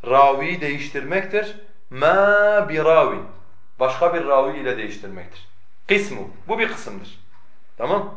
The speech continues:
"İbdalu rawin, ma bi rawin, kısmu", bu bir kısımdır. "Ve kalbu isnadin li metnin", ve kalbu isnadin, isnadı değiş-, kalbetmek, çevirmek, li metnin, metne, kısmu, bu da ikinci kısımdır.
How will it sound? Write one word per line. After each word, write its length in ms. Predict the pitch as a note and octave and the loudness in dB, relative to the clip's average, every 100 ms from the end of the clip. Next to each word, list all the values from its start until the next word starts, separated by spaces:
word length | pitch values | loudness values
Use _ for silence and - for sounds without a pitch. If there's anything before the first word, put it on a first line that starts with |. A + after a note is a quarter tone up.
| - | -10
"İbdalu 540 | A#2+ B2+ D#3+ D#3 C3 | -2 6 6 6 2
rawin, 560 | C#3+ E3 F#3 G3 G3 - - - - | 4 4 4 -2 -6 -10 -10 -12 -10
ma 680 | B2 C#3+ E3+ F#3 F#3+ F#3+ - | -2 0 2 2 -2 -4 -4
bi 40 | |
rawin, 680 | C3+ C#3 E3 F3+ G3 G3 - - - | -2 4 4 4 2 -2 -8 -10 -4
kısmu", 360 | D#3+ D#3 - F#2 - | -4 -4 -8 -10 -8
bu 140 | F3 E3 | -6 -4
bir 120 | D#3 | -4
kısımdır. 440 | - G#2+ F#2+ G2 - - - - - - - - - | -6 -10 -10 -10 -12 -12 -12 -12 -12 -12 -12 -10 2
"Ve 200 | C#3 C#3+ | 4 8
kalbu 480 | G#3+ A#3+ G#3 F3+ G3 | 8 8 2 -4 -4
isnadin 880 | E3+ D#3 D#3 C#3+ C#3 E3+ A3+ - - B2+ | -6 -4 0 0 0 -4 -4 -6 -8 -6
li 100 | C#3 | -2
metnin", 520 | D3+ D3+ B2+ G2+ - | -2 -2 -6 -10 -8
ve 140 | A2 - | -8 2
kalbu 340 | D#3+ E3 D#3 | 4 4 -2
isnadin, 760 | C3 - B2+ B2 C#3+ G3 G3+ - - | -6 -8 -6 -4 -4 -6 -8 -10 -10
isnadı 560 | - B2+ C#3 C#3 D3 F3+ | -10 -8 -2 -2 0 0
değiş-, 400 | D3 C3 - - | -2 -6 -8 2
kalbetmek, 640 | D#3+ D#3+ C#3 C3 E3 F3 | 6 6 4 -2 -4 -4
çevirmek, 540 | - C3 C3 D3+ G3+ G3+ - - B2 | -2 0 0 -2 -4 -6 -10 -8 -6
li 80 | |
metnin, 440 | C3+ D#3 D3+ G#2+ - - | -4 -4 -4 -8 -10 -8
metne, 540 | A2+ B2 B2+ E3+ G#3+ - - - - | -4 -4 -2 0 0 -2 -10 -10 -4
kısmu, 380 | C#3 - G#2 - - | -4 -4 -8 -10 -6
bu 120 | F3+ | -2
da 60 | |
ikinci 340 | F3 C#3 A2+ A2 | -2 -4 -8 -10
kısımdır. 480 | - F#2+ F#2 F2+ | -10 -10 -12 -10